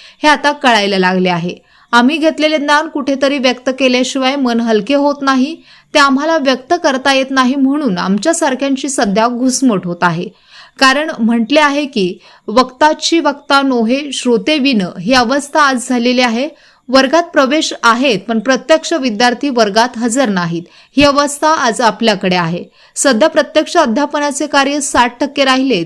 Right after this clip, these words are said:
तर चाळीस टक्के अध्यापनाचे काम हे माध्यमांच्या द्वारे विद्यार्थ्यांपर्यंत पोहोचवले जाते. त्यामुळे त्या विद्यार्थ्यांवर होणारे संस्कार कमी होत चाललेले आहेत आणि याचमुळे वर्गामध्ये विद्यार्थी कमी असल्याची जाणीव आपल्याला होत आहे. ही समस्या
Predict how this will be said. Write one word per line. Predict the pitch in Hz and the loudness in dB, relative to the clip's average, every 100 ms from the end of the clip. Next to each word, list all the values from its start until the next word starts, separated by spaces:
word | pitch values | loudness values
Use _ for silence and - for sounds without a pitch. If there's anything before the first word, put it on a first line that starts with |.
| 190 | -4
तर | 214 | -2
चाळीस | 233 208 262 277 | 0 2 0 -2
टक्के | 320 - 320 | -6 -2 0
अध्यापनाचे | 269 202 262 294 285 262 262 269 | 2 0 -4 -2 -2 -2 -4 -4
काम | 277 226 185 | 0 0 0
हे | 202 | -2
माध्यमांच्या | 262 220 185 269 285 285 320 | 0 0 0 -2 -2 -2 -2
द्वारे | 277 269 247 269 | 0 0 0 -2
विद्यार्थ्यांपर्यंत | 240 185 220 247 277 269 247 247 269 _ _ _ | -2 0 0 0 -6 -4 -2 -2 -4 _ _ _
पोहोचवले | 262 277 277 294 262 214 | 0 0 2 0 2 2
जाते. | 180 180 165 - _ _ - | 0 -4 -8 -12 _ _ -2
त्यामुळे | 277 302 330 | 0 2 0
त्या | - - 277 | -4 0 0
विद्यार्थ्यांवर | 269 247 208 285 311 330 330 | 2 0 0 0 0 0 0
होणारे | 330 302 269 269 | 0 -2 -2 0
संस्कार | 285 285 240 - 262 254 | -2 -2 -2 -2 -2 -2
कमी | 269 269 254 | 0 0 2
होत | 214 185 | 2 -2
चाललेले | 175 202 175 170 165 | -2 -2 -2 -2 -4
आहेत | 165 170 _ - - 220 | -6 -8 _ -20 -6 0
आणि | 233 | 2
याचमुळे | 254 269 269 311 302 | 2 0 -4 -2 0
वर्गामध्ये | 320 294 262 277 285 294 | 2 0 0 -2 0 -2
विद्यार्थी | 254 220 254 262 302 | -2 0 0 0 -2
कमी | 277 247 262 | -2 0 0
असल्याची | 262 262 247 262 | 0 -2 -2 -2
जाणीव | 247 247 220 240 | -4 0 0 2
आपल्याला | 269 262 247 254 | 0 0 0 2
होत | 247 254 254 | 0 0 0
आहे. | 240 269 | 0 -2
ही | 277 220 | -4 -6
समस्या | 220 262 262 311 - 180 | -4 0 0 0 -2 -6